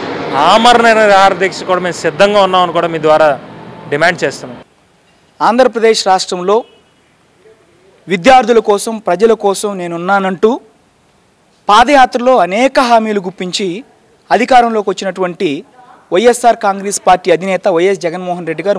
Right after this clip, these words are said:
Speaker 2: ముఖ్యమంత్రి అయ్యాక విద్యార్థులను ఆదుకుంటారని చెప్పేసి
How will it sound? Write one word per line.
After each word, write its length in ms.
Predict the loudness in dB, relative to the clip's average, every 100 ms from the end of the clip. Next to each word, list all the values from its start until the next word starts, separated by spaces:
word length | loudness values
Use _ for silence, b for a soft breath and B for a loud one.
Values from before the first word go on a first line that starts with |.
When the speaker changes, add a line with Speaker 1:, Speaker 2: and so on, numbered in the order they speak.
| -4
Speaker 2:
ముఖ్యమంత్రి 420 | -4 -4 -2 -2
అయ్యాక 260 | -2 -2 -2 -2 -6 _ _ _ _ _ _ _ _ _ _ _ _ _ _ _ _ _ _ -4
విద్యార్థులను 600 | -4 2 4 6 4 4 4
ఆదుకుంటారని 600 | 4 4 0 2 2 2 -2
చెప్పేసి 340 | -2 -4 -6